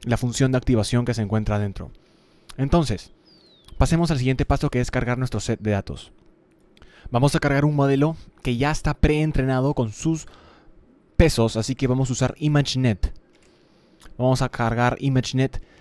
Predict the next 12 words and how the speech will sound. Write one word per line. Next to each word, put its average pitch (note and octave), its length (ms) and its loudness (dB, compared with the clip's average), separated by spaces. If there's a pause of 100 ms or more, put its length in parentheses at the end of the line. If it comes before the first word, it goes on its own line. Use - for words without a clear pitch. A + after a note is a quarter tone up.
(140)
de - 120 -2
Keras D3 380 0
Applications C3+ 640 -2
Incep-, B2+ 460 -2
Inception C#3 540 0
V C3+ 180 0
three. D#3 380 0 (760)
Cargamos C3 360 2
los B2+ 120 6
pesos C#3 300 2
de B2 80 2
ImageNet. B2 480 0